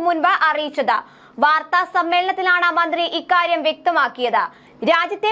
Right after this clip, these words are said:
ഭൂരിഭാഗം തൊഴിൽ മേഖലകളും ജോലികളും സ്വദേശിവൽക്കരിക്കാൻ ശ്രമം നടക്കുന്നുണ്ടെന്നാണ് അദ്ദേഹം പറഞ്ഞത്. കഴിഞ്ഞ വർഷം മുപ്പത്തിരണ്ട്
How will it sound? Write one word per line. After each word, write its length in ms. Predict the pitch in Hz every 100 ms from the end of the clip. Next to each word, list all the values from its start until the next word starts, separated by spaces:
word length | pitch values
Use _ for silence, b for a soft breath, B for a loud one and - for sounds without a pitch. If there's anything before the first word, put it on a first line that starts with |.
| 392
ഭൂരിഭാഗം 580 | 320 370 415 415 392 403 392
തൊഴിൽ 260 | 359 370 415
മേഖലകളും 580 | 392 381 370 359 359 359 269
ജോലികളും 500 | 339 339 359 339 370 392 b b -
സ്വദേശിവൽക്കരിക്കാൻ 1000 | 320 359 392 415 370 320 359 320 349 349 339
ശ്രമം 260 | 320 330 359 330
നടക്കുന്നുണ്ടെന്നാണ് 840 | 330 349 381 359 349 349 330 330 339 302
അദ്ദേഹം 340 | 311 311 359 370
പറഞ്ഞത്. 400 | 302 285 247 208 B B B -
കഴിഞ്ഞ 280 | 277 277 339 339
വർഷം 280 | 339 349 330
മുപ്പത്തിരണ്ട് 600 | 339 359 359 349 349